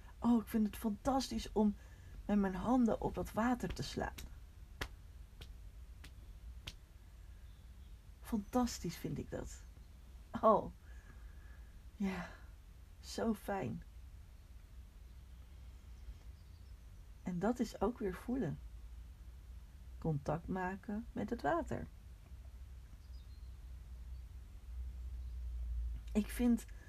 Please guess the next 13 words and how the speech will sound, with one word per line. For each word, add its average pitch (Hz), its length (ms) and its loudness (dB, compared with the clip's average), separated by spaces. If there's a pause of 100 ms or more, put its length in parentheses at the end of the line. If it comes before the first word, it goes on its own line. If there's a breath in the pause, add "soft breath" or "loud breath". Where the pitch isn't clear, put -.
(240 loud breath)
water 254 600 8 (640 soft breath)
zo 190 460 10
bijzonder. 214 680 6 (1500)
Je 190 120 6
kan 190 200 6
er 175 60 8
namelijk 143 580 8
in 147 200 6
liggen. 185 520 8 (1040)
Je 185 160 10
kan 160 180 6
ermee 147 240 2
spelen. 190 720 8